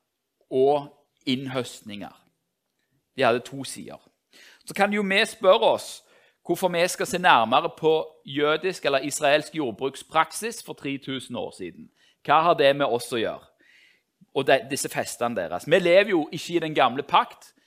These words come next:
Vi bor heller ikke i Israel. Hvorfor er dette aktuelt for oss? Jo, vi tror at hele Skriften er innåndet av Gud. Og at det alt som er i den gamle pakt, peker fram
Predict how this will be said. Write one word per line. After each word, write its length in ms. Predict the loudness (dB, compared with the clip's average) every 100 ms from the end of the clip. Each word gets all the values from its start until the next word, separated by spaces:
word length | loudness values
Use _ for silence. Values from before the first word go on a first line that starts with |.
| _ _
Vi 120 | -10
bor 280 | -4 -4 2
heller 280 | 4 4 2
ikke 220 | -2 -8
i 260 | -6 -8 -8 -8
Israel. 420 | -6 0 0 0 -10 _ _ _ _ _ _
Hvorfor 320 | -2 0 2
er 80 | 2
dette 160 | 2 -4
aktuelt 560 | -6 -4 -2 -2 -4 _ _
for 240 | 2 4
oss? 280 | 4 0 -14 _ _ _ _ _
Jo, 160 | -2 -2
vi 80 | -2
tror 460 | -4 -2 0 -2 -6 _ _ _ 0
at 280 | 0 0 -12 -4 2
hele 260 | 2 2
Skriften 640 | -2 -4 -6 -6 -12 -12 -14 _ _ _ _
er 160 | -2 -2
innåndet 560 | 0 -2 2 2 2
av 120 | -2 -6
Gud. 280 | -14 -16 _ _ _ _ _ _ _ _ _ _
Og 160 | 6 6
at 140 | 4
det 100 | 2
alt 320 | 4 4 0
som 240 | -10 -8 -8 -14 -8
er 260 | -4 -4 -4
i 140 | -4 -4
den 180 | -4 0
gamle 320 | 2 2 -4
pakt, 520 | -4 -4 -4 _ _ _ _ _ _
peker 520 | -2 2 2 0 -6
fram 460 | -12 0 2 2